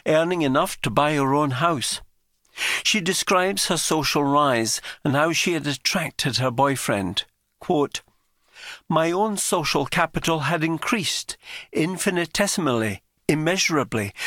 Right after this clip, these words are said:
since my student days. Money, even the relatively modest amount I'd amassed,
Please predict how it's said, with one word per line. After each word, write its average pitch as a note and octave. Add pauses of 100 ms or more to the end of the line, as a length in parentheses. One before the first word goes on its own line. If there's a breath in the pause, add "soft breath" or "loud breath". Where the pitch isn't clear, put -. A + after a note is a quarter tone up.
(120 loud breath)
since D#3
my D3
student D#3
days. G2+ (440)
Money, C3+ (480 loud breath)
even F3
the C#3+
relatively D#3
modest D3+
amount D3
I'd C#3+
amassed, C#3+